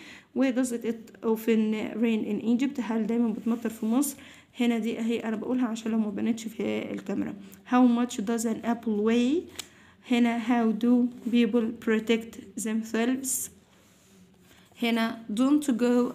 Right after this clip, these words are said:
outside in bad weather. Eat small light meals. Egypt has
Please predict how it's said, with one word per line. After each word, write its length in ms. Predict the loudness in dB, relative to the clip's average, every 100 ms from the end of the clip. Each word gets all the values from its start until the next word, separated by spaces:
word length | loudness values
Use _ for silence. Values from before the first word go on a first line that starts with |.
| -2
outside 580 | -2 -2 2 4 2 0
in 280 | 0 0 2
bad 320 | 0 0 -4 -2
weather. 360 | 0 2 0 0 -6 -12 -20 -20 -20 -20 -20 -20 -6 0
Eat 420 | 2 2 -2 -4 2
small 500 | 4 6 4 2 -6 -12 -8
light 440 | -4 -2 -2 -4 -8 -4 2
meals. 500 | 4 4 4 2 -2 -8 -14 -20 -20 -20 -20 -20 -20 -20 -16 2
Egypt 520 | 6 6 4 -2 0
has 640 | 0 2 2 2 2 2